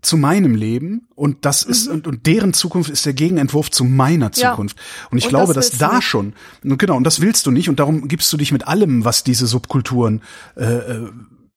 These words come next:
Speaker 1: beinhaltet, gibst du dich gar nicht erst ab. Also davon hältst du dich so, so gut wie möglich irgendwie fern,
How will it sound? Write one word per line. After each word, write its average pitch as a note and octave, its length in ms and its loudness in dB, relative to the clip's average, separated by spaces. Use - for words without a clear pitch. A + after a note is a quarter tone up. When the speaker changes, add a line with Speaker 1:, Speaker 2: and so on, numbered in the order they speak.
Speaker 1:
beinhaltet, A2+ 560 -2
gibst - 240 -2
du D3 40 -2
dich B2 140 -2
gar C#3 160 2
nicht C#3 160 2
erst A#2+ 240 -4
ab. - 240 -14
Also G#2+ 140 -6
davon B2 240 -2
hältst C3+ 200 0
du C3 60 -2
dich A#2+ 120 0
so, A#2+ 180 -2
so A#2 160 -4
gut D3+ 200 -2
wie D3+ 80 4
möglich C#3 360 2
irgendwie A#2 240 -2
fern, A#2 320 -2